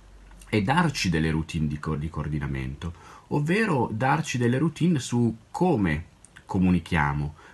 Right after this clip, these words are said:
quando comunichiamo, quanto frequentemente, darci in qualche modo delle, delle regole, e questo può particolarmente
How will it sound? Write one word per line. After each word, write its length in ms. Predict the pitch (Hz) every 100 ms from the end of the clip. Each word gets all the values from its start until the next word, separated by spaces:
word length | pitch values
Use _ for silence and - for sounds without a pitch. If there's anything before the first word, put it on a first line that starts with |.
| -
quando 420 | - 180 160 113 98
comunichiamo, 800 | 95 87 85 82 82 73 76 78 -
quanto 360 | - 143 147 143
frequentemente, 920 | - 123 120 113 117 120 104 90 98
darci 300 | 151 190 170
in 60 |
qualche 260 | 156 170 190
modo 260 | 165 143 156
delle, 460 | 131 117 117 113
delle 200 | 104 110
regole, 380 | 101 76 95 113
e 80 | 190
questo 280 | 156 - 175
può 160 | 123
particolarmente 920 | - 127 123 117 127 135 127 110 90